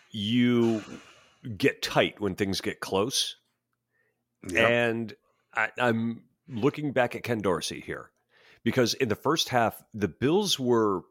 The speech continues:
Speaker 1: bringing in waves of wide receivers.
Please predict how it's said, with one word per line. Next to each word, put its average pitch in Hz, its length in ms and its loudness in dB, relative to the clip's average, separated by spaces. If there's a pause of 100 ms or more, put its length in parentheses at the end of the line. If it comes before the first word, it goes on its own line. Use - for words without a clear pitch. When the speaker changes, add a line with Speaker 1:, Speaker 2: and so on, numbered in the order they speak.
Speaker 1:
bringing 117 420 -4
in 87 280 -4
waves 107 720 0 (260)
of 95 180 0
wide 87 280 2
receivers. - 720 -6